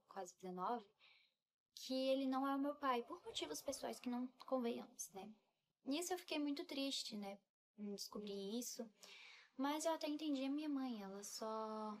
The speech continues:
tinha dezessete anos na época, em dois mil e quatro. Ela não tinha a mesma educação sexual que eu tenho hoje em dia, e com a minha avó crente, crente, crente, meu pai é muito crente,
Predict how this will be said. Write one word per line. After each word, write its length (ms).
tinha 240
dezessete 540
anos 320
na 100
época, 640
em 120
dois 180
mil 140
e 20
quatro. 460
Ela 180
não 140
tinha 180
a 60
mesma 220
educação 680
sexual 480
que 160
eu 60
tenho 400
hoje 200
em 120
dia, 340
e 140
com 140
a 40
minha 180
avó 180
crente, 460
crente, 340
crente, 360
meu 120
pai 80
é 40
muito 240
crente, 460